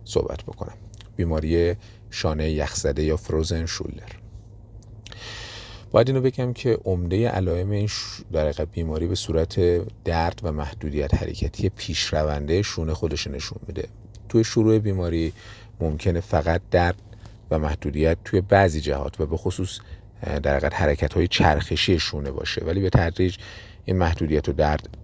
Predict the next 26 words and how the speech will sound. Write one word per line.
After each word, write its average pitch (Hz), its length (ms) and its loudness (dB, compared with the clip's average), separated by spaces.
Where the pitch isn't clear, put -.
ادامه 82 300 4
پیدا 92 240 4
می‌کنه، 92 640 -4
پیشرفت - 520 0
می‌کنه 87 380 -2
و 82 220 0
تقریباً 90 600 2
توی 110 240 2
تمام 95 380 2
جهات 87 500 2
باعث 80 240 2
ایجاد 78 300 2
محدودیت 78 600 0
حرکتی 76 420 0
می‌شه، 87 220 -2
جوری 95 220 -2
که 95 280 0
فعالیت‌های 78 640 4
روزمرهٔ 80 640 0
بیمار 76 440 -4
ممکنه 78 340 -4
کاملاً 76 460 -2
تحت 76 240 -2
تاثیر 73 340 0
قرار 82 280 2
بگیره 76 440 -2